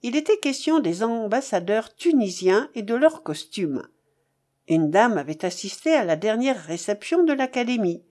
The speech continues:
Une autre parla du Don Juan de Molière, représenté nouvellement aux Français. Mais, désignant sa nièce d'un coup d'œil, madame d'Ambreuse posa un doigt contre sa bouche,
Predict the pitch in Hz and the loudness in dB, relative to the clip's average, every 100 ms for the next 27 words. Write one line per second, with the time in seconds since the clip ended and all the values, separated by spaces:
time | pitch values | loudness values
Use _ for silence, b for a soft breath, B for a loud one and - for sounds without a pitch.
0 | _ _ _ _ _ _ - 175 165 269 | _ _ _ _ _ _ 2 2 4 2
1 | 359 269 - 202 190 196 226 214 180 180 | 2 -2 2 2 4 0 0 -2 0 0
2 | 180 190 180 175 175 160 160 156 135 180 | 0 -2 0 0 -2 -2 -4 -6 -4 -2
3 | 240 285 B B - 208 220 - 196 202 | -2 -6 B B -6 -4 -4 -4 -2 0
4 | 214 214 302 233 175 220 240 254 302 302 | -2 0 2 2 2 0 2 0 0 0
5 | 302 302 214 190 - - _ _ _ _ | -2 0 -4 -4 -6 -12 _ _ _ _
6 | _ _ _ _ _ - 233 233 _ 190 | _ _ _ _ _ -4 -2 -2 _ -6
7 | 240 277 311 320 349 339 - 220 240 254 | -2 2 6 8 8 6 2 0 2 0
8 | 220 165 143 - 143 196 262 208 175 - | 0 -2 -2 -4 0 2 2 0 -2 -6
9 | b b b - 254 254 311 247 180 165 | b b b 0 2 4 4 4 2 0
10 | 160 190 240 254 254 - 175 185 233 185 | 0 0 0 0 -4 -6 -4 0 2 2
11 | 156 214 240 160 147 220 - 185 160 160 | 0 0 -2 -4 -6 -6 -6 -6 -6 -6
12 | - - | -4 -6